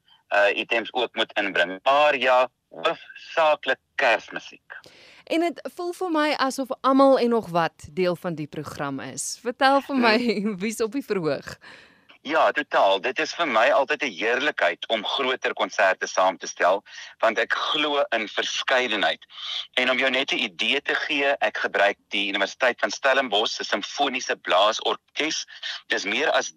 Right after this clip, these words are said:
Speaker 1: dertig blaasinstrumente op die verhoog.
Speaker 2: Mm.
Speaker 1: So dit is 'n totale trompetgeskal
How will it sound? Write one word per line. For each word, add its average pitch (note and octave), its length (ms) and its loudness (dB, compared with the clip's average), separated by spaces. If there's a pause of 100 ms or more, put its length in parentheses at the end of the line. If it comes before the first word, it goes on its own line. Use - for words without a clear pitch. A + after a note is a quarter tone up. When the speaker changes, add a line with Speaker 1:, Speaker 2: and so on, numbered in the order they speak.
Speaker 1:
dertig C#3 800 0
blaasinstrumente G#2+ 1080 0
op - 180 -2
die B2+ 120 -4
verhoog. A3 480 0 (180)
Speaker 2:
Mm. E3+ 220 -8 (380)
Speaker 1:
So - 140 -2
dit B2 220 -2
is D3 180 -4
'n C#3 180 2
totale D#3+ 560 0
trompetgeskal - 1160 -2